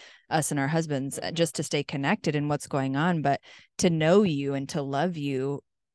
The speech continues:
is to be connected in, you know, frequency and things like that. But with the social media, I don't know about everybody else, but I see on, like, Instagram and TikTok, these people that have,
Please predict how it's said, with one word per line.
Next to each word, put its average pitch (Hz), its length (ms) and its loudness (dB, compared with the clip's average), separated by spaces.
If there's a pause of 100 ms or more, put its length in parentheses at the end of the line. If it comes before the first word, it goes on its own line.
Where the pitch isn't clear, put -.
(320)
is 147 460 2
to 143 240 -4 (160)
be 143 420 0 (340)
connected 143 460 0
in, 139 300 -2
you 165 100 -2
know, 139 160 -2
frequency 151 560 -4
and 143 100 -10
things 160 160 -6
like 139 120 -4
that. 170 200 0
But 170 160 2 (360)
with 185 140 2
the 175 80 2
social 180 300 2
media, 180 340 2
I 202 100 6
don't 262 140 6
know 190 80 4
about 156 220 2
everybody 147 320 -6
else, 151 180 -6
but - 180 0
I 180 240 6
see 190 440 0
on, 151 180 -4
like, 143 200 -6
Instagram 160 560 -2
and 143 100 -8
TikTok, 151 580 -4
these 147 160 -6
people 185 320 -4
that 151 180 -2
have, 147 440 -6